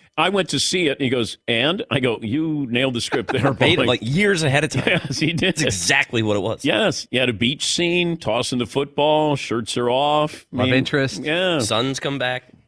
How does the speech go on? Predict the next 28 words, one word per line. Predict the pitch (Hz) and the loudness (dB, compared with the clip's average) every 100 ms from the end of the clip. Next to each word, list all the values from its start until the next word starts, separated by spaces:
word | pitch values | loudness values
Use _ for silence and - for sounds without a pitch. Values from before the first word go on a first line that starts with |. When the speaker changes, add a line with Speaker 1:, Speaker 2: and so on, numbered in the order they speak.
| 120 | -8
Speaker 1:
Yeah. | 117 170 196 131 85 _ _ _ _ _ | -2 0 0 -2 -4 _ _ _ _ _
Yeah. | 104 123 90 | -8 -8 -10
He | - 120 | -4 -4
comes | - 139 123 | -2 -2 -2
back. | - 143 170 165 160 - | -2 0 2 2 0 -2
He's | - 107 98 | -6 -4 -4
the | 107 113 113 110 | -2 0 0 -2
rebel. | 104 127 139 143 | 0 0 0 0
He's | 139 127 - | 0 -2 -2
the | 104 | -2
maverick. | 95 127 151 139 165 160 - - - _ _ _ | -2 0 -2 0 0 0 -4 -20 -20 _ _ _
Speaker 2:
He's | - 113 | -8 -4
gotta | 131 117 | -2 -2
jump | 113 117 | 0 0
back | 120 113 123 | 2 0 0
in | 107 | -6
the | |
plane. | - 131 143 143 143 135 | -4 -2 0 0 -2 -4
Speaker 1:
Yeah. | 107 123 143 | 0 0 0
Speaker 2:
Save | 127 90 82 | -2 -12 -16
the | 85 | -6
day. | 120 | 0
Speaker 1:
Save | 139 143 131 | 2 2 0
the | 117 | 0
day. | 127 151 151 143 147 139 _ _ _ _ | 2 2 2 2 2 -2 _ _ _ _
Speaker 2:
Love | - 95 98 | -8 -8 -8
interest, | 95 - 87 - | -12 -12 -18 -18
yeah. | 76 67 | -18 -16